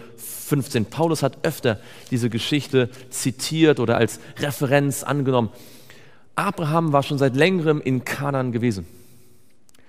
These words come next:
Und er hatte sich nichts sehnlicher gewünscht als Nachkommen.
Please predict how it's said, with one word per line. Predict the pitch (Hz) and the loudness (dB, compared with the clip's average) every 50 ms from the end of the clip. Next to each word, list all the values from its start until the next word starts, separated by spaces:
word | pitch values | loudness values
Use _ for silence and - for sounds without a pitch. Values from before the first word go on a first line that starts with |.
| - - - - - - | -20 -20 -20 -20 -4 0
Und | - 180 170 | 2 4 6
er | 160 | 6
hatte | 185 220 214 185 | 6 6 4 4
sich | 175 170 151 | 4 4 4
nichts | 208 196 - - - | 4 2 2 0 -2
sehnlicher | 180 185 196 190 180 175 165 | -2 0 2 2 4 4 4
gewünscht | 160 151 185 185 151 - - | 2 2 2 0 -2 0 0
als | 160 160 156 - - - - - - - - | 2 2 2 0 -4 -12 -16 -20 -20 -16 -8
Nachkommen. | - 147 165 185 185 190 185 131 - - - 123 113 95 87 | -4 -2 -2 0 0 -2 -4 -6 -8 -10 -6 -6 -6 -6 -6